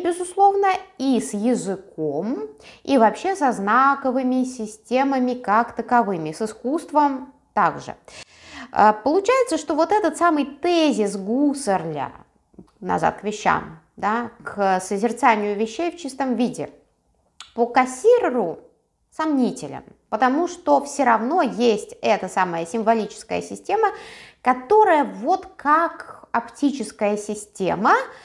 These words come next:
приспособлена каждому человеку, и каждый человек через эту призму символов видит мир, и воспринимаем мы все в определенных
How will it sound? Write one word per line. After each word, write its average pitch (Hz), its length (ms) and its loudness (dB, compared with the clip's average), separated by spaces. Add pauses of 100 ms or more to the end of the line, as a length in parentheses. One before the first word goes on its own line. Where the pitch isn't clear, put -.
(360)
приспособлена 233 1500 0 (240)
каждому 185 600 0
человеку, 180 600 -2
и 170 40 -4
каждый 185 420 -2
человек 196 640 0 (400)
через 220 580 2 (100)
эту 269 360 0
призму 202 800 -2
символов 165 720 0
видит 170 520 0
мир, 208 420 2 (360)
и 247 140 0
воспринимаем 294 800 4
мы 277 580 4 (800)
все 330 300 6
в 285 80 4
определенных 254 1120 0